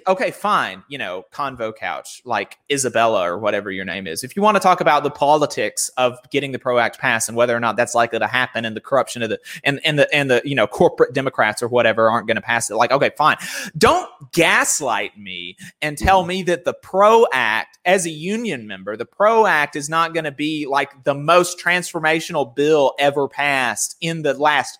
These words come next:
Speaker 1: hundred years. For
Speaker 2: Mm-hmm,
Speaker 1: wh-, I
Speaker 2: yeah.
Speaker 1: mean, you know, like, read the damn thing.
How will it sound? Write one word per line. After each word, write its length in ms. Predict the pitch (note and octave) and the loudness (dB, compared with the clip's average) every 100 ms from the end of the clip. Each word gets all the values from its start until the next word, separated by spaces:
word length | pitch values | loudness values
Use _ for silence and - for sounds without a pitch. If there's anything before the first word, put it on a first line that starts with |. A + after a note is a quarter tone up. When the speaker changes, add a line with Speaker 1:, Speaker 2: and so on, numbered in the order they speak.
| _ _ | _ _
Speaker 1:
hundred 500 | G3 G3 E3 D3+ A#2+ | 0 2 2 -2 -4
years. 720 | B2 D3 G3+ C#3+ - - - | -12 -2 2 2 -2 -12 -16
For 120 | - | -4
Speaker 2:
Mm-hmm, 300 | E3+ E3 F2+ | -2 0 -2
Speaker 1:
wh-, 40 | B2 | 2
I 80 | F#3+ | 2
Speaker 2:
yeah. 60 | |
Speaker 1:
mean, 200 | G3 F#3 G3+ | 2 0 -2
you 80 | |
know, 140 | G3 D3+ | 2 4
like, 180 | F3 F#3 - | 4 2 -8
read 680 | C#3+ D#3 A#3 D#4+ E4 F#3+ | -8 -2 4 4 4 0
the 60 | D3+ | -4
damn 380 | B2+ G#2+ E2+ - | -4 -4 -6 -12
thing. 320 | - D2 | -18 -16